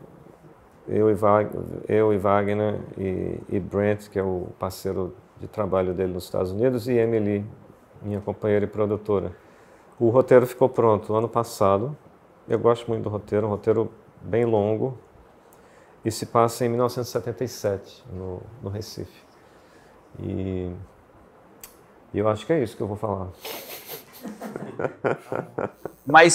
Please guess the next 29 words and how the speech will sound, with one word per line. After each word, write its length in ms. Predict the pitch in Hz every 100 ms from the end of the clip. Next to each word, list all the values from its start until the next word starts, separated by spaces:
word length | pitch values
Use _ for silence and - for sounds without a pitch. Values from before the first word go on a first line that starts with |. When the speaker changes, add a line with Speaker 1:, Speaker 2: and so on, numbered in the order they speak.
| -
Speaker 2:
sobre 400 | - - 185 165
terror, 460 | 165 151 123 143 139
voltando 400 | 123 120 131 135
ao 80 | 127
terror, 400 | 123 113 127 107
Speaker 1:
Ah. 220 | 98 92 95
Speaker 2:
é, 380 | 123 120 117 - - -
tem 160 | - 269
outro 220 | 311 226
cara 300 | 185 139 143
que 140 | - 123
você 260 | 123 -
assiste, 420 | 123 - 127 120
"Nossa, 240 | 127 127 123
esse, 180 | 120 - - - -
esse, 300 | 139 - 151
esse 180 | 143 -
é 20 |
o 60 | 151
melhor 320 | 170 139 117
em 60 | 113
fazer 240 | 113 107
terror"? 280 | - 110 92 - - - - - - 123 110
Zé 100 | 110
do 60 | 110
Caixão, 680 | 117 104 - 110 123 113 101 - -
enfim. 320 | 123 123 101 - - - - -
Outras 160 |
Speaker 1:
Zé 40 | 113